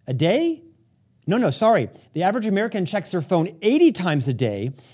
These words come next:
and the millennials check it almost twice at a hundred and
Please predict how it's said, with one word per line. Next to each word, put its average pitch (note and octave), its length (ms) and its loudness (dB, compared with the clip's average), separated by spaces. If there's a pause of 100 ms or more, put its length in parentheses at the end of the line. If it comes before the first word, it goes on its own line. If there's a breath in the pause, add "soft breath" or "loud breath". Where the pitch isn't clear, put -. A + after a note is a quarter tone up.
(140 loud breath)
and D3 120 0
the F3 40 -4
millennials F3+ 800 -2
check D#3+ 220 -8
it E3+ 120 -8
almost F#3+ 420 -8
twice C4+ 440 -4 (420 soft breath)
at E3+ 120 -4
a E3+ 60 -4
hundred G3 360 -6
and E3 160 -2